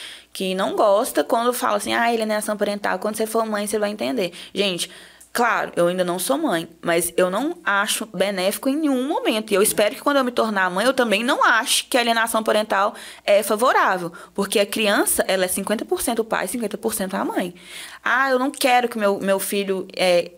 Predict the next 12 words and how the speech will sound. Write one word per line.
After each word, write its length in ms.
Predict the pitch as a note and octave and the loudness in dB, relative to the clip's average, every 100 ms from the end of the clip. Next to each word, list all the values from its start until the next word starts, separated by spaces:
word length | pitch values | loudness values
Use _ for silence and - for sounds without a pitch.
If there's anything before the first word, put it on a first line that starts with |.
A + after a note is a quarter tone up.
| - - - - - | -20 -20 -20 -20 -16
frequente 640 | - G3+ G#3 G#3 G#3 A3 G#3+ | -4 -2 0 0 0 -2 0
o 20 | |
mesmo 300 | G3 G3+ G3+ | 2 2 0
lugar 260 | F#3+ F#3+ | 0 -2
que 60 | - | -2
a 60 | B3+ | -2
namorada 580 | B3 A3 G3 G#3 G3+ | 2 4 4 0 0
do 80 | F#3 | -2
pai 240 | F3+ F3+ E3 | 0 -2 0
dele. 400 | D#3+ D#3 D#3 - - - | 0 0 -2 -10 -20 -18
Então, 220 | - G3+ G3 | -6 -4 0
e, 220 | G#3+ | 0